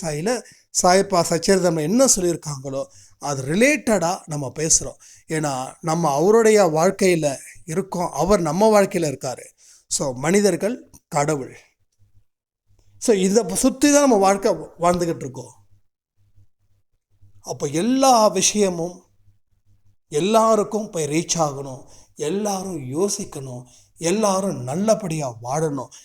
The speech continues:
நம்ம அன்பே சாய் குடும்பம் என்னைக்கும் தலை நிமிர்ந்து நிக்கணும். அதை நீங்க செய்வீங்களா? எத்தனை பேர் சொல்றீங்க, "நான் செய்வோம்,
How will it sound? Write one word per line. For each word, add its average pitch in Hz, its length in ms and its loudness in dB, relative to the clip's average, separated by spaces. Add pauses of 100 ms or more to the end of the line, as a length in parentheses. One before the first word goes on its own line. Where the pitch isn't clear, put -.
(160)
நம்ம 208 480 2
அன்பே 190 400 0
சாய் 190 320 2
குடும்பம் 190 380 -2
என்னைக்கும் 220 720 -4 (140)
தலை 214 320 2
நிமிர்ந்து 247 420 2
நிக்கணும். 165 440 -10 (1400)
அதை 135 200 -8
நீங்க 131 200 -10
செய்வீங்களா? 160 640 -4 (1900)
எத்தனை 190 280 2
பேர் 240 260 2
சொல்றீங்க, 180 400 -2 (160)
"நான் 147 200 -6
செய்வோம், 151 540 0